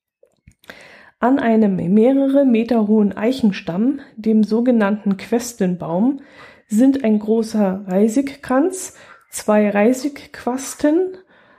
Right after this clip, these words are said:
und auf der Spitze ein Reisigbusch befestigt. Nach alter Tradition wird jährlich das Questenfest begangen. Pfingstmontag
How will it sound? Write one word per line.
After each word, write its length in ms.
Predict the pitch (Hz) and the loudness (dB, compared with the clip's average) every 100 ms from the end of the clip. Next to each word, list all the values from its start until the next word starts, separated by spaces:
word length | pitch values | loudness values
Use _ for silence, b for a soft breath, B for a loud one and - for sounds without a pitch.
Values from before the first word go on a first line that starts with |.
| B B | B B
und 240 | 247 233 | -2 0
auf 180 | 226 220 | -2 0
der 120 | 220 | -2
Spitze 600 | 220 - 233 - 277 269 | -2 -4 -6 -2 -2 0
ein 200 | 208 220 | 0 2
Reisigbusch 920 | 220 202 214 220 240 - - 254 - - | 2 2 2 2 -2 -6 -2 -2 -2 -4
befestigt. 880 | 208 - 165 - - 170 - - _ b b b b | -4 -4 -6 -6 -10 -10 -12 -20 _ b b b b
Nach 340 | 208 208 - | -2 -2 -2
alter 320 | 220 226 269 262 | -2 0 0 -2
Tradition 760 | 220 214 208 - 247 294 277 | 0 0 -2 0 2 2 2
wird 180 | 226 220 | 0 0
jährlich 460 | 202 220 262 277 | 0 2 0 -2
das 240 | 233 220 - | -2 -4 -4
Questenfest 880 | 202 196 - 202 - 180 - - - | -4 -4 -4 -6 -2 -6 -6 -12 -6
begangen. 420 | - 240 269 381 466 B B B B B | -2 2 2 0 -4 B B B B B
Pfingstmontag 1000 | 285 330 - 240 247 269 277 277 - | 0 0 0 2 2 2 0 -4 -18